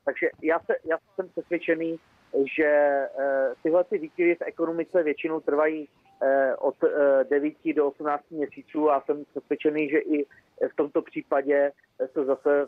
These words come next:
v období devíti až osmnácti měsíců stabilizuje. To neznamená, že některé komodity zůstanou i delší dobu, eh, s vyšší cenou, než byly předtím. A pak je otázka, jestli před tou samotnou covidovou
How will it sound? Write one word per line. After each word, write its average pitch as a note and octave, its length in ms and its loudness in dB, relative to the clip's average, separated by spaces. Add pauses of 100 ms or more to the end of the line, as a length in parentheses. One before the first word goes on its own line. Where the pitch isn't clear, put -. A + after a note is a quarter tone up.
v C#3+ 260 0
období C#3 420 -2
devíti C3 420 0
až C3 100 -4
osmnácti C3+ 500 -4
měsíců C3+ 640 -2
stabilizuje. C3+ 480 0
To G3+ 140 0
neznamená, D#3 580 0 (360)
že D3 140 -2
některé D#3 400 2
komodity D3+ 640 -2
zůstanou D3 480 -4
i D3 80 -6
delší C3+ 360 0
dobu, C3+ 340 -2 (340)
eh, B2+ 480 2
s A#2+ 60 -8
vyšší C#3 260 -4
cenou, C#3+ 460 0
než C#3 180 0 (120)
byly C#3+ 220 -2
předtím. D3 460 -4
A C#3+ 80 2
pak C#3+ 160 -4
je D#3 80 2
otázka, C#3+ 460 0
jestli D3 500 0 (420)
před D#3 160 0 (280)
tou D#3 140 -4
samotnou C#3+ 400 -4
covidovou D#3 340 2